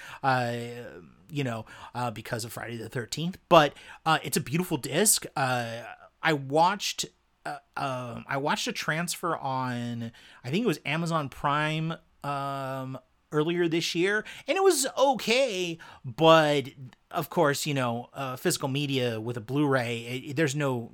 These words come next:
uh, there's no, you know, ifs, ands, or buts about what you're gonna per-, prefer. I mean, I prefer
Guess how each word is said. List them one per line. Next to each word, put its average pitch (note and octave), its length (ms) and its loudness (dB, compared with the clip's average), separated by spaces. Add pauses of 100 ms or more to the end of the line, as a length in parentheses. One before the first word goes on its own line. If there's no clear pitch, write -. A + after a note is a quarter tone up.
uh, A2 60 -14 (360)
there's E3 240 0
no, B2 440 0 (340)
you C3+ 120 -4
know, A#2 120 -4
ifs, C3+ 120 -2
ands, A#2+ 200 0
or A2 60 -4
buts B2 280 -4
about A2+ 300 -6 (320)
what C3+ 200 0
you're B2+ 100 -2
gonna B2 160 -4
per-, - 260 -4
prefer. B2+ 640 -6
I A#2 60 -4
mean, B2 200 -4
I D3 200 4
prefer C#3 600 0